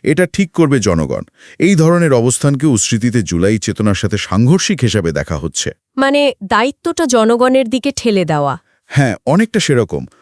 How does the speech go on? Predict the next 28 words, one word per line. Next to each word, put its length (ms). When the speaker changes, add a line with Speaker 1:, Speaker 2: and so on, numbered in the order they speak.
Speaker 1:
উদ্ধৃতিতে 460
ইঙ্গিত 220
দেওয়া 240
হয়েছে 340
যে 200
এই 260
ধরনের 420
বক্তব্য, 680
যেখানে 300
দায়িত্বটা 480
রাজনীতিবিদদের 920
কাঁধ 300
থেকে 200
সরিয়ে 340
দেওয়া 240
হচ্ছে, 380
সেটাও 440
অনেকের 340
কাছে 260
জুলাই 340
চেতনার 400
মূল 260
ভাবনার 360
সাথে 260
সঙ্গতিপূর্ণ 720
মনে 220
হচ্ছে 360
না। 200